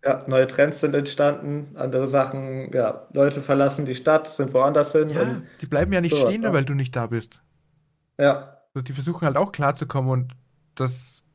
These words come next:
Speaker 2: Beste aus dem Leben zu holen. Ah, ja, das, schöne Geschichte, die bringt aber echt viel zu, zu, zum Nachdenken. Also ich glaube, unsere Zuhörer hier, die, die werden jetzt auch einiges zum Grübeln haben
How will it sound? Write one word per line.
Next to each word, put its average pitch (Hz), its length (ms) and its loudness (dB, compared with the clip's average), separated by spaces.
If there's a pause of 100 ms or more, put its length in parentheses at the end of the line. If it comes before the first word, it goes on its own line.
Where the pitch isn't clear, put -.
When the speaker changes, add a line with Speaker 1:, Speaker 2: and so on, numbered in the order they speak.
(220)
Speaker 2:
Beste 151 320 2
aus 135 120 4
dem 135 80 2
Leben 147 280 2
zu 131 160 2
holen. 147 400 2 (2000)
Ah, 113 340 -8 (180)
ja, 135 280 6
das, 143 420 -4 (840)
schöne 254 320 2
Geschichte, 202 400 0
die 160 60 0
bringt 233 260 -4
aber 151 240 4
echt - 320 0
viel 233 260 -4
zu, 214 160 -2
zu, 165 380 -2
zum 156 200 0
Nachdenken. 135 540 0
Also 143 140 0
ich 131 80 -6
glaube, 143 200 4
unsere 156 280 0
Zuhörer 190 440 2
hier, 180 200 2
die, 165 180 2
die 160 240 4
werden 151 240 2
jetzt 143 180 0
auch - 200 4
einiges 135 420 4
zum 127 140 -2
Grübeln 147 400 0
haben 180 300 0